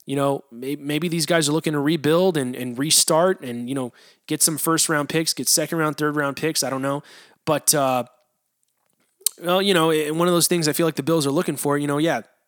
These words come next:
we need a guy who can basically kind of be a jack of all trades. And that's one of the things that Dawson Knox was really becoming.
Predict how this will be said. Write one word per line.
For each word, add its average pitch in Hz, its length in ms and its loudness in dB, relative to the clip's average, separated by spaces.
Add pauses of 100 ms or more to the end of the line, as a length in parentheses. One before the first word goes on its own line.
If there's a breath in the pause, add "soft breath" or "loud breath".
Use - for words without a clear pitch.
(140)
we 127 140 -4
need 147 160 0
a 139 40 -2
guy 135 400 0 (420 soft breath)
who 135 140 -8
can 135 340 -6
basically 143 500 -2
kind 139 180 -2
of 120 140 -6
be 139 100 2
a 135 40 0
jack 139 280 0
of 139 80 -2
all 131 100 2
trades. 160 360 0
And 117 60 -6
that's 123 140 -2
one 143 120 0
of 135 40 0
the 131 80 -2
things 135 220 -2
that 117 120 -8
Dawson 131 340 -2
Knox 131 240 -4
was 120 120 -4
really 131 200 -2
becoming. 127 440 -4